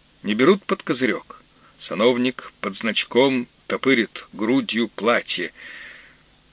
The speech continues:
«Не пышьтесь, помпадур, другой зарок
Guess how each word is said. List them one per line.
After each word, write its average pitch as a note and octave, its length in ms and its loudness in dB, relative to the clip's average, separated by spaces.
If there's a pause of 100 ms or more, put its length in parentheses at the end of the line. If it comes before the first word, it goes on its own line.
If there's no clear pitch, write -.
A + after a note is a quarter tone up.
(100)
«Не A#2 140 -6
пышьтесь, - 640 6
помпадур, B2 800 2 (560)
другой C#3+ 680 6
зарок A#2+ 760 2